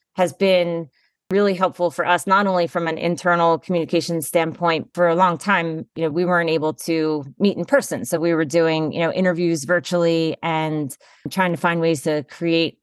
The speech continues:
a, as much of a live experience as we could. So that's something that I think has really helped us actually feel more connected than,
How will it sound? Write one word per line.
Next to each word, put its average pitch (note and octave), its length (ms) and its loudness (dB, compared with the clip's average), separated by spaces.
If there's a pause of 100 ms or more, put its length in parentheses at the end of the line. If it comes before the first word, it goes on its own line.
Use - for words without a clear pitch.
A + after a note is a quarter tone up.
(200)
a, - 260 -6
as D3+ 160 -2
much F#3 220 0
of F#3 100 0
a F3+ 80 2
live E3 380 4
experience F3 760 0
as F3 220 -2
we G3 100 0
could. G#3 380 0 (420)
So F#3 100 -2
that's - 520 -2
something G3 300 0
that D#3+ 100 0
I D#3+ 40 -2
think E3+ 440 -4
has D3+ 180 -2
really F3 200 4
helped D#3+ 260 -2
us D#3 360 -2
actually E3+ 300 -2
feel D#3+ 140 2
more E3+ 180 2
connected D#3 680 -2
than, D3+ 440 -2